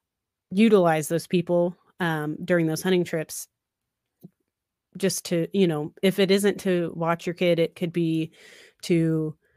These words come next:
you know, maybe pick them up or drop them off for daycare or even,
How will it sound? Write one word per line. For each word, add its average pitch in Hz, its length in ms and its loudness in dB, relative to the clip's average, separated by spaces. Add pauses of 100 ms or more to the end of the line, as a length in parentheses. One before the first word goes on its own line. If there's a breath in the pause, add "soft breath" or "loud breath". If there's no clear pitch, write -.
(560)
you 220 100 4
know, 196 100 6
maybe 180 320 2 (180)
pick 196 180 -2
them 190 140 2
up 180 200 -2
or 165 160 0
drop 170 240 0
them 180 120 2
off 170 180 0
for 175 120 -4
daycare 170 640 2
or 160 260 -2
even, 170 420 0